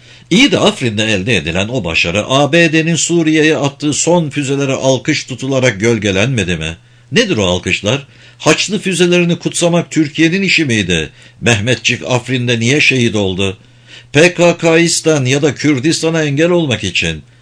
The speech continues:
Peki A B D niye o füzeleri Beşar'a fırlattı? Kürdistan'ı kurmak için. Söyleyin, o füzelere alkış tutmak, Kürdistan'ı kurmak isteyenlerle aynı safta olmak değil midir? O zaman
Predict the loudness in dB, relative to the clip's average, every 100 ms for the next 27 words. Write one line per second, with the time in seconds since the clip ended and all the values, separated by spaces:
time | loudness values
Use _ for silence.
0 | _ -2 0 0 2 2 2 2 2 2
1 | 2 2 2 0 0 -2 0 0 0 0
2 | 0 0 0 -2 -2 -2 -2 -2 -2 -4
3 | -4 -18 -20 -20 -6 -2 0 0 -4 -4
4 | -2 -2 -2 -2 -2 -2 -4 -6 -16 -20
5 | -20 -20 -8 -2 0 2 0 -2 -4 -2
6 | -2 -2 -4 -2 0 -2 -2 -2 -2 -2
7 | -2 -4 -6 -4 -4 -2 -2 0 -2 -2
8 | -4 -2 -2 -2 -4 -4 -2 -2 -2 -2
9 | -2 -2 -2 -2 0 -2 -2 -2 -2 0
10 | 0 0 0 2 2 0 0 -2 -4 -10
11 | -20 -20 -20 -20 -20 -2 2 2 2 2